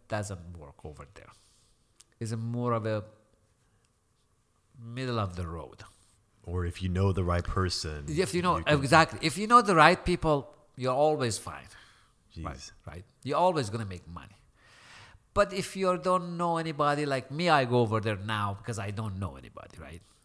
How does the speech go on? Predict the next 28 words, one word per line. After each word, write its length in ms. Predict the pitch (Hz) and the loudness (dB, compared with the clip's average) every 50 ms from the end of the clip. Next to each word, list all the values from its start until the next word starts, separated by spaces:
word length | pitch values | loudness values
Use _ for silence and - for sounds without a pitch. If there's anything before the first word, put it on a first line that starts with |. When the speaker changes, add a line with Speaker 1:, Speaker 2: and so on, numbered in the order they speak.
| - _ | -14 _
Speaker 1:
'Cause 140 | - 98 95 | -8 -8 -8
I've 160 | 87 87 85 | -8 -8 -10
been 140 | 92 90 85 | -12 -16 -16
for 200 | - - 92 85 | -16 -16 -16 -16
forty-five 640 | - - - 101 107 104 98 - 87 82 80 76 87 | -18 -18 -14 -12 -12 -10 -10 -10 -10 -12 -10 -10 -8
years 240 | 101 123 117 92 82 | -6 -6 -6 -6 -8
out 200 | 85 80 80 - | -10 -12 -12 -14
of 100 | 76 71 | -14 -14
the 80 | - - | -16 -18
country, 460 | - - - 107 127 131 - 110 92 | -20 -14 -10 -10 -10 -8 -6 -6 -6
so 140 | - 95 82 | -6 -6 -6
I 140 | 85 92 98 | -4 -6 -6
don't 340 | 95 - 131 143 160 160 156 | -2 0 2 2 2 2 2
know 120 | 147 127 | 2 2
the 80 | 107 107 | 2 0
culture, 500 | - - 120 113 113 110 104 - - 110 | -2 0 2 2 2 0 -2 -4 -6 -6
I 160 | 87 90 101 92 | -4 -4 -6 -8
don't 320 | 87 98 127 135 147 151 | -6 -4 -2 -2 -2 -2
know 140 | 156 151 135 | -2 -2 -2
how 180 | 107 113 117 | 0 -2 -2
to 140 | 110 - 110 | -4 -6 -10
deal 220 | 98 107 110 107 101 | -8 -4 -4 -4 -4
with 200 | 95 104 - - | -4 -6 -8 -8
people. 300 | 110 92 - - - 92 | -10 -10 -10 -10 -14 -12
So 140 | - 117 | -8 -6
I 120 | 113 120 113 | -6 -4 -6
start 300 | 104 - - 135 127 107 - - - - - | -6 -2 -2 -2 -2 -2 -8 -16 -20 -20 -16
zero. 340 | 113 110 131 131 101 - | -10 -6 -6 -6 -6 -8